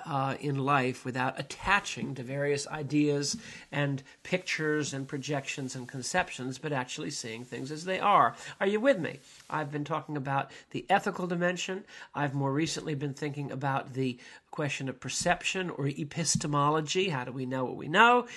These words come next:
And also, I have been thinking about attachment and to what extent is love an attachment, and is it possible to have a true love which is non-attached, which I believe is the kind of love that,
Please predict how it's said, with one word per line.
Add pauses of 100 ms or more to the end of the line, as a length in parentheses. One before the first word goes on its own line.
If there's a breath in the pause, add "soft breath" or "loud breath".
(180 loud breath)
And
also, (260 loud breath)
I
have
been
thinking
about
attachment
and
to
what
extent
is
love (240 loud breath)
an
attachment,
and
is
it
possible
to
have
a
true
love (240 loud breath)
which
is
non-attached,
which
I
believe
is
the (260 loud breath)
kind
of
love
that,